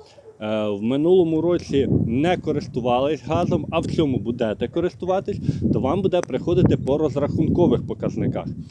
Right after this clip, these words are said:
Якщо ви в минулому році, е, активно користувались, а в цьому не будете користуватися,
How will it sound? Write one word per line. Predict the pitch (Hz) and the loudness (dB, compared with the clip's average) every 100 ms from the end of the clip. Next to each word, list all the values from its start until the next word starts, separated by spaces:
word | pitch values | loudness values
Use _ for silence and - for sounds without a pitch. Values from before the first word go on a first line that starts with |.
| - - - | -14 -14 -6
Якщо | 117 117 - 196 208 | -4 -4 2 2 4
ви | 185 | 4
в | 175 | 2
минулому | 147 147 185 190 175 165 | 2 0 2 0 0 0
році, | 175 151 - 135 - - - - - - - - _ 113 | -2 -2 -2 -2 -2 -10 -14 -20 -20 -20 -20 -20 _ -2
е, | 117 113 113 - - - - - | 0 0 0 -6 -16 -16 -12 -4
активно | 139 165 - 196 180 175 | -2 2 6 6 6 2
користувались, | - 170 175 - 151 127 110 107 135 190 - - - | 4 4 4 2 2 4 4 4 2 -2 -6 -12 -10
а | - 147 | -2 -2
в | |
цьому | - - 185 190 139 107 - | -2 6 8 10 8 2 -2
не | 120 135 151 170 151 | 0 2 4 4 2
будете | 117 123 127 143 170 | 0 0 0 0 0
користуватися, | 170 175 175 - 185 175 185 185 190 208 | 0 0 -2 -2 0 4 4 2 -2 -4